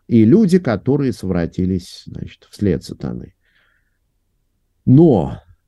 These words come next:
для Бога это всё не является неожиданностью, это всё не ломает Божьих планов. Бог знал, что так произойдёт.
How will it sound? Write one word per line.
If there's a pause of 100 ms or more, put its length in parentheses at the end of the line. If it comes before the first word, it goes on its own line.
для
Бога
это
всё
не
является
неожиданностью,
это
всё
не
ломает
Божьих
планов. (680)
Бог
знал, (120)
что
так
произойдёт.